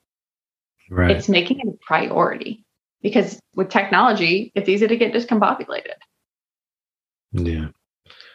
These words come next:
Speaker 1: Yeah. And, um, that's something that, you know, has only grown, it seems, um,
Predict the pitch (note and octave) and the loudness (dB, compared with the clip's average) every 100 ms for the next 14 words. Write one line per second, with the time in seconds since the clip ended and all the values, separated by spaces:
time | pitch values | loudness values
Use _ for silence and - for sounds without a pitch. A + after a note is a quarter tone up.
0 | _ - F#2+ F#2 F2 F2+ - F#2+ F2+ F2+ | _ -2 2 4 2 0 -2 0 2 2
1 | F2+ F2+ F2+ F2 E2+ E2+ F#2 F#2 F2+ - | 4 2 2 0 0 -2 2 2 2 2
2 | G2 F#2 F#2 F2+ F2 D#2+ _ _ _ _ | 2 2 2 2 0 -2 _ _ _ _
3 | _ _ _ - F#2 F2 G2 F#2+ F2+ A2+ | _ _ _ 0 2 4 4 2 2 4
4 | G2+ G2+ F2+ F#2 G2 G#2 F#2+ F2 E2+ - | 4 4 4 4 4 4 4 2 0 0
5 | F#2 F2+ F2+ E2+ F2 E2+ E2 E2 E2 | 2 2 2 2 0 0 0 0 -2